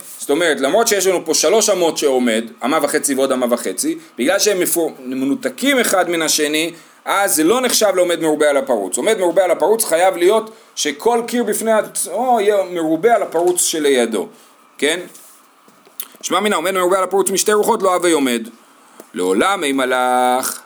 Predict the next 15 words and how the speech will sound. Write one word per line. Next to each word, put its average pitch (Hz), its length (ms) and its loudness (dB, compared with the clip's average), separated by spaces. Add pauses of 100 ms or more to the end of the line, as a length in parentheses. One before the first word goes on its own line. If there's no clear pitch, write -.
הווי 160 340 0
עומד. 92 300 -2
אומרים, 135 180 -2
"לא, 151 120 0
לא, 147 140 0
לא, 135 120 0
לא, 110 140 -2 (160)
לא 127 200 -2
נכון." - 220 -4 (240)
אם 233 180 0
היה 185 200 0
פה 180 280 2
רק, 277 180 0 (100)
רק, 262 360 0
אה, 233 260 0